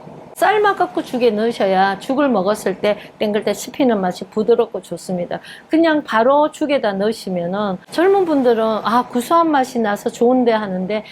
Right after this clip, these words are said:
나이신 드신 분들은 좀 딱딱하다는 표현을 쓰니까 꼭 십 분 정도 삶아갖고 죽에다 넣어주세요. 맹물로 사용하지 마시고, 죽에다가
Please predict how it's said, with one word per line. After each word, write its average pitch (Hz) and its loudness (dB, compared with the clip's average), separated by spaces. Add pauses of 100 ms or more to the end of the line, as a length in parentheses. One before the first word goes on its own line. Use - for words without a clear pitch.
(140)
나이신 220 0
드신 214 -2
분들은 185 -2
좀 196 -6
딱딱하다는 233 -4
표현을 202 -4
쓰니까 190 -2 (280)
꼭 370 2
십 - -6
분 370 0
정도 226 0
삶아갖고 349 0
죽에다 190 -2
넣어주세요. 202 0 (540)
맹물로 302 4
사용하지 254 -2
마시고, 202 0
죽에다가 202 0